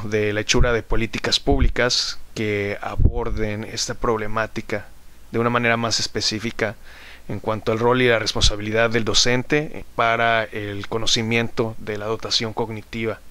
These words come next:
Y por último, aunque este estudio presenta resultados preliminares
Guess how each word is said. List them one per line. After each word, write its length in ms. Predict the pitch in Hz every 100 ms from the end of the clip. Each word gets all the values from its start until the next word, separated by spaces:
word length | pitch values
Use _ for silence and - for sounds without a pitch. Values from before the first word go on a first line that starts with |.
| - - - -
Y 360 | 165 180 175 - - - - -
por 160 | 190 196
último, 500 | 214 160 139 135 156 - -
aunque 260 | 143 139 147
este 160 | 151
estudio 440 | 175 - 165 160 160
presenta 400 | 127 - 123 147
resultados 480 | 131 120 127 131 -
preliminares 800 | 127 110 104 101 107 123 -